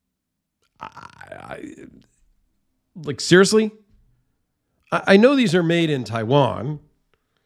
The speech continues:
but how do you make just this package for literally being sold for nineteen ninety-nine at Knife Center? I,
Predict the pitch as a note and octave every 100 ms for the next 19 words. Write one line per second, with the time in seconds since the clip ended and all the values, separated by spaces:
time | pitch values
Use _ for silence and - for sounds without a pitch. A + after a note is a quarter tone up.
0 | _ _ _ _ - - - D#3 - -
1 | G#3+ C#4+ C4+ A#3+ G3+ D3+ D3 D#3+ D3 -
2 | - _ _ - A2+ A#2+ E3 - A2+ A#2
3 | A#2+ D#3 E3 A2 B2+ F3+ - - - -
4 | - E3 D#3+ B2 A2 B2 C#3 - - _
5 | _ _ _ _ _ - D#3+ D#3 D3+ D3+
6 | - _ _ _ - C#3+ E3 G#3 G3+ F#3+
7 | E3+ D#3+ D#3+ C3+ D#3 D3 C#3+ D3 A#2+ C#3
8 | C3+ C3 B2 B2 B2+ A#2+ A2 - F2+ -
9 | - _ _ _ _ _ _ _ _ _
10 | _ _ _ _ _ _ _ _ _ _
11 | _ _ _ _ _ _ _ _ _ -